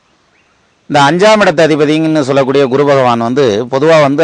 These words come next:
அஞ்சுக்குண்டானவர் குருவா இருந்தாலும், ஏன் சனியாவே இருந்தாலும், அஞ்சு ஒன்பதுக்குண்டானவர் சுபர்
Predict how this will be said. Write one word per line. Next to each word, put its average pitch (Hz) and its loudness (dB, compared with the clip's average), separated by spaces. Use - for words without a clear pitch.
அஞ்சுக்குண்டானவர் 139 0
குருவா 139 2
இருந்தாலும், 117 -2
ஏன் 123 -2
சனியாவே 147 0
இருந்தாலும், 110 -2
அஞ்சு 185 0
ஒன்பதுக்குண்டானவர் 147 0
சுபர் 151 -2